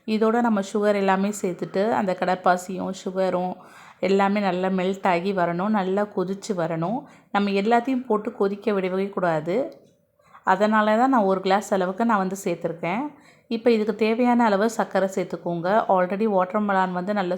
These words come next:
ஸ்வீட்டாவே இருக்கும். So, அந்த கடற்பாசிக்கு ஏத்த அளவுக்கு நீங்க சேர்த்துக்கோங்க. ஒரு நாலுலேருந்து அஞ்சு டேபிள் ஸ்பூன் அளவுக்கு வந்து சுகர் வந்து ஆட் பண்ணிக்கோங்க. இது ரொம்ப ஈஸியாவே செஞ்சிடலாம்.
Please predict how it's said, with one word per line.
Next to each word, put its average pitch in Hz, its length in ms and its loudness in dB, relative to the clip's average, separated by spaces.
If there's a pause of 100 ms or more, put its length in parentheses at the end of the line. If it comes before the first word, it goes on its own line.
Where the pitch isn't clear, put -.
ஸ்வீட்டாவே 180 360 -2
இருக்கும். 185 500 -4 (320)
So, 226 200 4
அந்த 214 140 2
கடற்பாசிக்கு 208 540 0
ஏத்த 190 220 -2
அளவுக்கு 180 360 0
நீங்க 202 280 2
சேர்த்துக்கோங்க. 175 640 -2
ஒரு 196 180 0
நாலுலேருந்து 180 380 0
அஞ்சு 196 260 -2
டேபிள் 175 240 -2
ஸ்பூன் 185 280 -8
அளவுக்கு 170 360 -4
வந்து 180 320 -4 (380)
சுகர் 214 200 0
வந்து 196 240 0
ஆட் 185 260 2
பண்ணிக்கோங்க. 170 640 -4 (680)
இது 214 160 0
ரொம்ப 214 260 2
ஈஸியாவே 226 640 2 (100)
செஞ்சிடலாம். 185 560 0